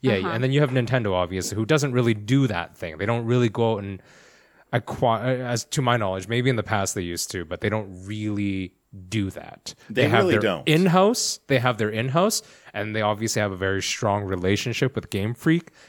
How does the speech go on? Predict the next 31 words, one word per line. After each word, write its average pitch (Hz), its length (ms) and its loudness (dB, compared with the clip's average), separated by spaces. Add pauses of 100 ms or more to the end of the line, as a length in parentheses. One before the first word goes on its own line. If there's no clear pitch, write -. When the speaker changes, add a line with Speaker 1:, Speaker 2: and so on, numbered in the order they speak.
(120)
Speaker 1:
and 98 380 -2
Speaker 2:
Mm-hmm. - 160 -8
Speaker 1:
certain 110 360 -2
other 104 180 -2
companies 120 440 -2
like 95 140 -4
Ca-, 113 220 -8
uh, 101 220 -2
Capcom, 107 640 -4
I 104 60 0
would 104 200 -4
say 104 200 -2
as 92 180 -4
well. 101 340 -6 (680)
Um, 92 640 -2 (480)
but 110 160 4
on 113 220 0
the 107 120 2
whole, 104 960 4 (840)
they're 104 300 2
not 107 580 2
interested 110 640 -2
in 98 240 -6
acquiring 98 800 -4
more 101 800 0
as-, 101 320 0
uh, 92 460 -2
uh, 90 260 -2
assets, 117 920 0 (340)
business 104 300 -4
assets, 101 680 -2